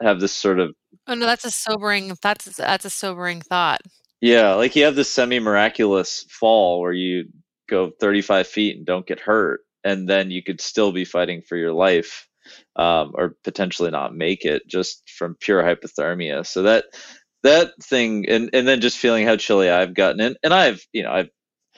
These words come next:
Speaker 1: played this game a bunch of, like, how little stuff can I bring, um, as a sort of early and very enthusiastic adopter of the ultra lightweight, um, side of things. Uh,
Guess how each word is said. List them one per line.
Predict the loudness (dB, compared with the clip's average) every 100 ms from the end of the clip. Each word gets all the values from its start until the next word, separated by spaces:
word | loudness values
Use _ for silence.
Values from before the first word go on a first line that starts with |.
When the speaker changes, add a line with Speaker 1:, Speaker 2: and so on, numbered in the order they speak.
| _ -2
Speaker 1:
played | 0 0
this | -4 -4
game | -2 -2
a | -4
bunch | -2 -2 -4
of, | -6 -2
like, | -4 0
how | -2
little | 0 -2 -2 -4
stuff | -4 -4 -4 -8
can | -6
I | -6
bring, | -6 -4 -4 -4 -4
um, | -2 0 -2 -2
as | -4 -2
a | -6 -6 -10
sort | -4 -4
of | -4 -2
early | 0 2 0 -2 -4 -12 -20 -20 -20 -20 -4
and | -2 2
very | 4 4
enthusiastic | 2 -2 2 2 2 -2 -6 -4
adopter | -2 0 0 0 -2 0 0
of | -2 -4
the | -4
ultra | -4 -2 0
lightweight, | 0 0 2 0 0 -8 -18 -14 -4
um, | -2 -2 -2
side | 0 2
of | 0
things. | -4 -4 -4 -4 -10 -12 -4
Uh, | -2 0